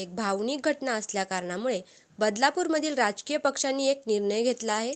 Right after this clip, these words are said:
तो निर्णय म्हणजे बदलापूरमधील अनेक पक्षांनी दहीहंडी रद्द करण्याचा निर्णय घेतला आहे.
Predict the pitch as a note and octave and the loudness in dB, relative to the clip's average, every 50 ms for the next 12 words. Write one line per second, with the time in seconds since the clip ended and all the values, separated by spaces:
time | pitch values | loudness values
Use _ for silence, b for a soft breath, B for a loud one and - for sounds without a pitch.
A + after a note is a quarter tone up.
0 | - _ _ - C#4+ C#4+ C#4+ C4+ B3+ B3+ B3+ C4 C#4 D#4 F4 F4+ F4+ F4 E4 D#4 | -8 _ _ 4 6 6 6 6 6 6 8 8 6 6 6 4 4 4 4 4
1 | D4+ B3+ A3+ G#3 A#3+ A#3 A3 G#3 A#3 C4 C#4+ C#4+ E4+ E4+ E4 D#4 C#4+ C#4 C#4 C#4 | 4 2 2 4 2 2 2 4 4 2 4 4 2 2 2 2 2 2 2 2
2 | B3+ A#3+ B3 C4+ C#4 C#4 - C4 C4 - - C4+ B3+ C4 C4 C4+ A#3 G3 G#3 G3+ | 2 2 2 2 0 0 0 0 0 0 0 0 0 -2 -2 -2 0 0 2 2
3 | A3 G#3 C4 D#4+ E4 E4+ F4 D#4 B3+ G#3+ G3 G3 A3 A3 A3+ G#3+ G#3 G#3 G#3+ A#3 | 2 0 2 2 2 4 4 4 2 0 0 -2 -2 0 0 0 0 0 0 -2
4 | A#3 A#3 A3+ G#3 G#3 F#3+ F#3 F#3 F3+ F#3 F#3 F3 F#3 F3+ - - G3 F#3+ G3 F#3+ | -2 -2 -2 0 0 -2 -2 0 0 -2 -2 -2 -4 -6 -6 -6 -6 -4 -4 -4
5 | G3+ A#3+ | -6 -6